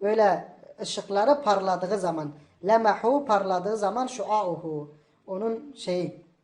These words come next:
ışıkları. Yani burada bir kılıcını övüyor. Kılıç o kadar keskindir, o kadar parlaktır.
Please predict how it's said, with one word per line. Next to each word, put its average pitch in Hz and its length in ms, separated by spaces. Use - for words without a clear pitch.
ışıkları. 170 500
Yani 226 400
burada 226 240
bir 240 200
kılıcını 208 400
övüyor. 240 540
Kılıç 226 240
o 233 100
kadar 226 320
keskindir, 202 560
o 208 100
kadar 214 380
parlaktır. 277 560